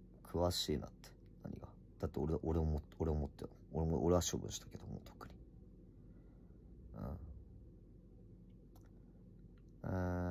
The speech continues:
ーっと、のこさんの配信をもっとバズってほしい。俺の配信？いや、そう。まあまあ、そういう人、言ってくれるのはありがたいけど。うん。まあ別にけど、俺は全然コメントあるし、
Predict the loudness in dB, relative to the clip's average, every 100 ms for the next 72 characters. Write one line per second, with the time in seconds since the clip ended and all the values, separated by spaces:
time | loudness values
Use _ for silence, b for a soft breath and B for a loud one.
0 | 2 0 0 2 2 4 6 6 6 6
1 | 6 8 8 6 4 4 2 0 0 0
2 | 0 -4 -4 -6 -14 -16 -16 -18 -16 -16
3 | -16 -16 -16 -8 2 6 8 8 6 4
4 | 0 0 -2 0 4 4 2 2 4 2
5 | 0 -6 -16 -18 -16 -8 0 4 4 2
6 | -2 4 6 8 8 4 -4 -8 -4 0
7 | 2 4 2 -2 -2 -4 -4 -6 -10 -16
8 | -18 -18 -18 B B B B -14 -6 -2
9 | -2 -4 -6 -10 -14 -18 -18 -18 B B
10 | B B B B B B -8 2 4 4
11 | 4 2 4 4 4 6 4 4 2 2
12 | 4 4 6 6 6 4 0